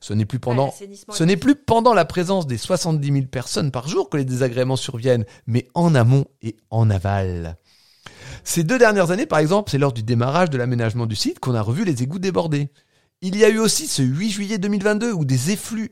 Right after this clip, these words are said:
Speaker 1: immondes et pestilentiels sont ressortis du même caniveau.
Speaker 2: Oh la vache.
Speaker 1: Les habitants craignent encore plus de volume durant l'année avec l'activité du bar brasserie géant.
Speaker 2: Tu m'étonnes.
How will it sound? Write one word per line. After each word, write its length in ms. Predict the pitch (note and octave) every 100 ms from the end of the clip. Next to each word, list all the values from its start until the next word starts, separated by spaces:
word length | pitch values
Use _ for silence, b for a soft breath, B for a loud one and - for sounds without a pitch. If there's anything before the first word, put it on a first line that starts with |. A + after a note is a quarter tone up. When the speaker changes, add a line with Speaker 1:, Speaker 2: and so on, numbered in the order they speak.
| _
Speaker 1:
immondes 400 | A#3 A#3 C#4+ G#3
et 60 |
pestilentiels 800 | F3 - A3 - G3 F#3 G#3+ A3+
sont 140 | - D3+
ressortis 400 | E3+ F#3 - G3+
du 80 | E3+
même 160 | F3
caniveau. 500 | E3+ E3+ F3 F3+ F3
Speaker 2:
Oh 60 | C#3
la 60 | B3+ B B B
vache. 160 | -
Speaker 1:
Les 240 | B2 B2 B2+
habitants 380 | G3+ F3+ G3+ G3+
craignent 260 | - F#3+
encore 320 | D3+ - C#3
plus 220 | - E3+ D3
de 80 |
volume 340 | D3 G3 C4 A3+
durant 200 | G3 F3+
l'année 240 | F3 F3+
avec 140 | E3+ C#3+
l'activité 480 | C#3 - D3 C#3
du 120 | D#3+ C3+
bar 220 | D3+ C#3+
brasserie 340 | C#3 C#3+ D3+
géant. 360 | C3 C#3+ C#3+ C3 _ _
Speaker 2:
Tu 180 | -
m'étonnes. 340 | A3 G#3 G3+